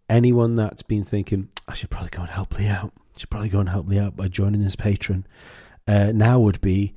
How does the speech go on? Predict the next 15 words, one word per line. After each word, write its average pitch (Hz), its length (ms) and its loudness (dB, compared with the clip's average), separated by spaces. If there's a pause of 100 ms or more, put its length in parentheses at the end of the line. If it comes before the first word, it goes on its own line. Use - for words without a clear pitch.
a 92 80 -4
fucking - 400 -2
exceptional 127 560 -2
time 139 240 2
to 135 100 -4
do 175 200 2
it. - 180 0 (380)
Fucking 147 440 0
new 165 160 6
year, 175 280 4
innit? 165 320 4 (260)
New 180 160 4
year, 180 300 4
new 165 180 4
you. 156 400 6